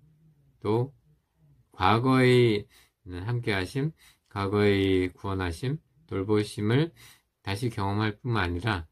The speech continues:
예, 현재 지금 여기에서 임재하시고 나와 함께하시고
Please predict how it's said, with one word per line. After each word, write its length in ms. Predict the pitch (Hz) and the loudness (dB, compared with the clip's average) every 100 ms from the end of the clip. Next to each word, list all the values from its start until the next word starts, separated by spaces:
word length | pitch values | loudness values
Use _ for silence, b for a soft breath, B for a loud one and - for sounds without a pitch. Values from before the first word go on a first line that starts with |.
| _ _ _ - | _ _ _ -12
예, 180 | 85 104 | -10 -6
현재 640 | 156 160 160 156 127 95 - _ _ | 0 2 4 6 4 2 -8 _ _
지금 720 | - - 113 131 131 123 117 117 _ _ _ _ _ - | -14 -6 2 4 4 2 0 -4 _ _ _ _ _ -6
여기에서 760 | 101 110 123 107 98 127 143 160 B B B - _ 120 - | -2 2 4 4 2 -2 -2 -2 B B B -20 _ -18 -6
임재하시고 920 | 104 110 113 107 - 104 123 175 190 _ _ _ _ _ - | -2 2 2 2 -2 -2 0 0 -2 _ _ _ _ _ -8
나와 360 | 95 98 104 | -2 2 2
함께하시고 760 | 117 120 113 95 - 110 147 | 2 0 -2 -4 -6 -4 -4